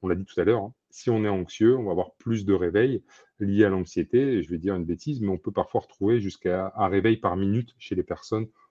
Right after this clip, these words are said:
anxieuses. Eh bien, si vous vous réveillez toutes les minutes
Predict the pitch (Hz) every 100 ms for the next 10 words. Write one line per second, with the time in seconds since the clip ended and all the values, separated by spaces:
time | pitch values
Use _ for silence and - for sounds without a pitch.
0 | _ 107 101 - 107 85 78 _ - _
1 | _ - 92 98 120 117 - - 101 101
2 | 95 95 90 - 127 110 110 104 104 117
3 | 123 -